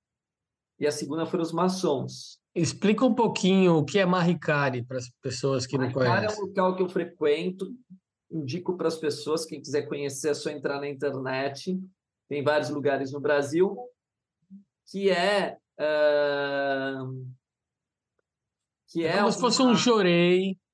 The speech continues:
Speaker 2: né? Como se fosse um reiki.
Speaker 1: Isso.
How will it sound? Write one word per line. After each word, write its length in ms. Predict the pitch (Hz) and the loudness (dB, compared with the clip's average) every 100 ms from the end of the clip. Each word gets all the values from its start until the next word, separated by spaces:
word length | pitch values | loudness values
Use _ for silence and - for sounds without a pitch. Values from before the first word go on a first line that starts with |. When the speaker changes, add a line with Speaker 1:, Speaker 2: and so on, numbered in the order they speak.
| _ _ _ _ _ - | _ _ _ _ _ -8
Speaker 2:
né? 260 | 131 165 175 | -4 -2 -4
Como 180 | 165 | -6
se 100 | 156 | -6
fosse 260 | - 180 220 | -4 -2 0
um 80 | 185 | 2
reiki. 760 | 147 165 180 180 - 190 196 - _ _ _ _ _ - | 2 2 0 -2 -8 -10 -10 -14 _ _ _ _ _ -14
Speaker 1:
Isso. 640 | 139 127 127 - 127 127 | -10 -10 -12 -14 -16 -18